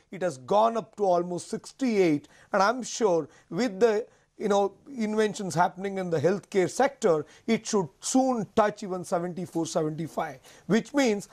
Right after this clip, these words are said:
an average Indian will live for seventy-four years or seventy-five years. In case if you live for eighty years or ninety years, wha-, how are you going to manage your retirement expenses? Who's going to take care of you after you retire from work? You will not have any income. Even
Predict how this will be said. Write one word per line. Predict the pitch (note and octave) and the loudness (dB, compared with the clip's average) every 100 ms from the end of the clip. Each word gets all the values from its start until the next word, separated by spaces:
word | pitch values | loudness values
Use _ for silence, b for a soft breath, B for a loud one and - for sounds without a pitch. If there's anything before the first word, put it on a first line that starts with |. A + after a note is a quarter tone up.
| b A3 | b 0
an | F#3 | 4
average | G#3+ C4 C#4+ A3 | 4 4 0 -2
Indian | A3 A3 A3+ G#3+ | -4 -2 0 2
will | G3+ | 2
live | F3+ F3+ E3 | 2 0 0
for | E3+ | -4
seventy-four | - E3+ F3 E3+ D3+ E3 | -2 -2 -2 -4 -2 -2
years | D#3+ D#3+ D#3+ B B | 2 2 0 B B
or | F3 | -6
seventy-five | - A#3 C#4+ B3+ G#3+ F3+ E3 C3+ | 0 0 0 -4 -4 -4 -6 -10
years. | A#2+ - - B B B - | -16 -18 -20 B B B 2
In | D4 F#4+ | 4 4
case | - E4 A3 | 2 2 2
if | C4 - | 0 0
you | A#3+ D4 | 2 4
live | C#4 C4+ | 4 4
for | F#3+ A#3 | 4 4
eighty | G#3+ - A3+ | 4 2 2
years | G#3 G3+ F3 | 4 4 2
or | F3 | 2
ninety | D#3+ G#3+ G#3+ | 2 0 0
years, | A#3+ D#3+ C3 - B B B | 2 2 0 -4 B B B
wha-, | E3 G#3+ | 2 2
how | - C4+ | 4 2
are | D#4 | 2
you | D4+ | -2
going | C4+ A#3+ | -4 -2
to | G3+ | 0
manage | F3 F#3+ G3+ D#3+ | 2 2 0 0
your | F3+ E3+ - b b | -2 -2 -6 b b
retirement | E3 G#3 - A#3 C4 G#3+ D3+ | 0 2 4 4 4 -2 -6
expenses? | - - C3 - A2 - b | -10 -20 -20 -20 -20 -20 b
Who's | C4 D#4+ | 2 4
going | D4 C#4+ | 4 2
to | F3 | 4
take | A#3+ B3 - | 2 2 2
care | A#3 | 2
of | G3+ F#3 | 2 0
you | F3 F#3 | 0 4
after | F3 F3+ - | 4 2 -4
you | F#3+ F3 | -4 -2
retire | D#3+ - A#3 | -2 0 0
from | A#3 F3 C#3 | 0 -4 -6
work? | D#3+ - B B B | -8 -14 B B B
You | - C4+ | 2 4
will | D#4+ D4 A3 | 6 4 4
not | A3+ D4+ | 4 4
have | C4+ A#3+ | 2 0
any | A#3+ G#3 | 0 -2
income. | F3+ E3 D#3 D3+ | -2 -2 -2 2
Even | B3 D4+ D4+ B3 | 2 2 0 0